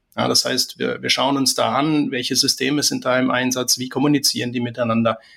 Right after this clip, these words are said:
welche Prozesse laufen in dem Werk ab, äh, vor allem wie laufen die ab,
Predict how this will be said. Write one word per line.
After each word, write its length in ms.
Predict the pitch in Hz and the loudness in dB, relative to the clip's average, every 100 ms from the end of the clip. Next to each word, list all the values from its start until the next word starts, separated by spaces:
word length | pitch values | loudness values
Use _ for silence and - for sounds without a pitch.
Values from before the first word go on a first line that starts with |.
| _ | _
welche 240 | - 131 | -2 -2
Prozesse 760 | 139 147 - 143 147 147 143 143 | 0 -2 0 0 2 2 0 0
laufen 480 | 131 127 127 - 131 | 0 0 0 -2 -2
in 220 | 127 127 | 2 2
dem 340 | 123 123 120 - | 4 2 0 0
Werk 300 | 120 117 117 | 0 0 0
ab, 240 | 127 123 - - | -2 -2 -8 -18
äh, 260 | - 117 113 | -4 0 0
vor 200 | - 110 | 0 2
allem 240 | 123 127 113 | 4 2 0
wie 140 | 156 | 0
laufen 420 | 156 135 135 131 | 2 0 0 -2
die 180 | 131 127 | -2 -2
ab, 160 | 127 | -4